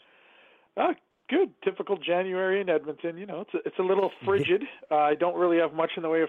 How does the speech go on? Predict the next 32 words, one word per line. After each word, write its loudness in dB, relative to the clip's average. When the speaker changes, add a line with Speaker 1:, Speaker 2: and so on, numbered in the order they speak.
Speaker 1:
snow 0
to 2
deal 2
with, 2
so -2
Chris -4
has 2
me -6
on 0
that. 0
But, -2
uh, 4
yeah, 4
everything's 2
good. 0
Fantastic, -2
and -6
everyone's, -4
uh, -4
still 0
pretty -2
pumped -2
about 0
how 0
the, 0
their 2
beloved 0
Oilers 0
are -2
doing -6
these -14
days. -10